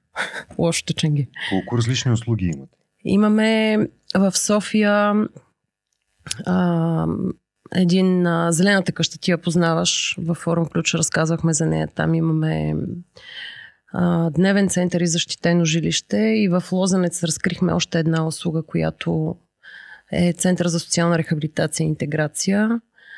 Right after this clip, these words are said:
Speaker 1: А, в Ловеч започнахме да управляваме също една резидентна услуга за хора с психични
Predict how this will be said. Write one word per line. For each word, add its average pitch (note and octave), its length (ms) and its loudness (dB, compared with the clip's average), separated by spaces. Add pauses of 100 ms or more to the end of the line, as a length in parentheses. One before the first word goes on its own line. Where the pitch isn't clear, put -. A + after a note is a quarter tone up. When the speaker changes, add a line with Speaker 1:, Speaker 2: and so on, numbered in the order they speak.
(400)
Speaker 1:
А, F#3+ 120 -2 (460)
в - 120 -8
Ловеч F#3+ 520 0
започнахме F#3+ 680 0
да F3+ 80 0
управляваме E3+ 640 0
също E3 720 -2 (140)
една F3 280 2
резидентна D#3+ 500 -2
услуга D#3 320 -6
за D3+ 120 -4
хора D#3 240 -4
с - 80 -4
психични G3+ 960 -2